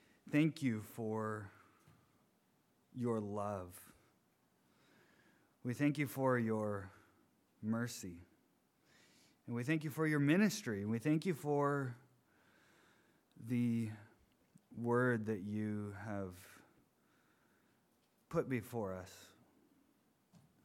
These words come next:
We can see your, your grace and your patience on display, and yet we see the unwillingness of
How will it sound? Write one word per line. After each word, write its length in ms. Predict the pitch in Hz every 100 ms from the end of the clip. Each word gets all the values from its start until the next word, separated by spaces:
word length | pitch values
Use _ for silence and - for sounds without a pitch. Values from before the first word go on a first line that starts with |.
| _ 123
We 100 | 123
can 160 | 123
see 640 | 113 - 139 127 120 117 104 - _ - - - _
your, 720 | 123 120 123 120 117 113 110 104 - _ _ _ _ _ _ _ _ _ _ _ _ _
your 160 | 156 151
grace 480 | 127 143 170 165 160
and 120 | 147
your 100 | 135
patience 640 | 117 156 185 180 156 131 139
on 160 | 131
display, 640 | 123 - - 143 160 147
and 220 | 135 123 127
yet 420 | 135 135 - - - _ _ _ _ _ _ _ _ _
we 160 | 135 131
see 300 | - 147 139
the 100 | 131
unwillingness 800 | 131 131 135 143 139 120 110 -
of 480 | 117 113 113 101